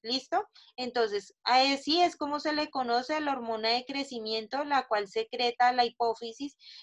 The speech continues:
que se encuentra en esta parte inferior del cerebro como tal. También integra el encéfalo.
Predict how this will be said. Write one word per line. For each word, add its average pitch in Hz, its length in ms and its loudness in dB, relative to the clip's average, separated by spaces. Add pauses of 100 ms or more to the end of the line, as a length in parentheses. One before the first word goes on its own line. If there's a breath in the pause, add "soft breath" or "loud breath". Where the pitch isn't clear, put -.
que 269 140 2
se 277 160 -6
encuentra 247 760 2
en 247 180 -6
esta 233 380 2
parte 247 400 4
inferior 254 760 0
del 233 320 0
cerebro 208 640 0
como 214 280 -4
tal. 208 300 4 (1300 soft breath)
También 247 480 2
integra 294 680 2
el 262 160 -2
encéfalo. 214 720 0